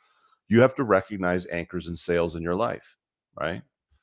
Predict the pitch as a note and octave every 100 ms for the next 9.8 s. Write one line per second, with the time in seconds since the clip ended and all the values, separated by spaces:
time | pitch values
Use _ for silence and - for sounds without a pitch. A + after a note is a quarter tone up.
0 | _ - E2 G2 G#2 A2+ A2+ - G2 G#2
1 | G2+ G#2+ G#2+ A2 A#2 G#2+ C3+ B2 D#2+ D#2+
2 | E2 F2+ F2+ E2+ F#2+ E2+ - F#2+ F2 F2+
3 | F#2 - E2 D2 F2 - D#2 D#2+ E2 C#2+
4 | - - D#2+ F#2+ - G2 - - - -
5 | B2 G2+ A#2+ - F#2+ F#2+ G2+ E2+ G2 A2
6 | D#2 E2 - - _ - F#2 F2+ D2+ F#2+
7 | G#2 D#2+ G#2 - _ _ _ _ - G#2+
8 | B2+ B2+ A#2 A2 A2+ - G2 F#2 G2 F#2+
9 | F#2+ G2+ G2 F#2+ G2 G#2 - -